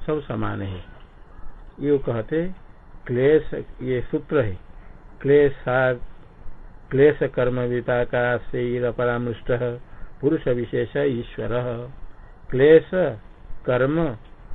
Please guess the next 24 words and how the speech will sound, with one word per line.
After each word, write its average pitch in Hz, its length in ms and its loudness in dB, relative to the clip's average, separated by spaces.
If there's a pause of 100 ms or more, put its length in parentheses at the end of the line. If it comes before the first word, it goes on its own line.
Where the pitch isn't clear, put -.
(140)
अविद्या, 135 440 4
अस्मिता, 131 460 -2
राग, 123 240 2
द्वेष, 127 340 -2
अभिनिवेश, 123 460 -2
पांच 120 380 -6 (120)
क्लेश 117 200 -6
है। 117 380 -8 (520)
कर्म 127 340 0
तीन 123 360 -2
प्रकार 117 340 -2
है। 113 240 -6 (880)
कर्मा 120 400 0
शुक्ला 120 480 -2
कृष्ण 123 360 -6
योगिन 120 580 -2
त्रिविधम 120 580 -4
इतरेषाम, 117 800 -4 (420)
ये 120 60 -2
सूत्र 120 300 -2
में 117 140 -4
कहा 113 200 -2
गया 113 220 -2
है। 117 220 -8